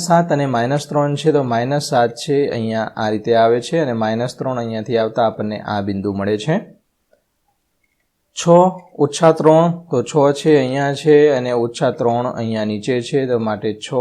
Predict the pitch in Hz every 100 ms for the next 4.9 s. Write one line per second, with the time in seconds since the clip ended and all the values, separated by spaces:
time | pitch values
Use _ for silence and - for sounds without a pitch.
0 | 135 139 135 113 107 107 104 101 117 117
1 | 135 135 110 101 104 104 110 107 104 -
2 | 104 110 110 156 - 175 196 _ _ -
3 | 120 120 107 117 131 139 113 110 104 104
4 | 101 165 - 107 98 92 95 -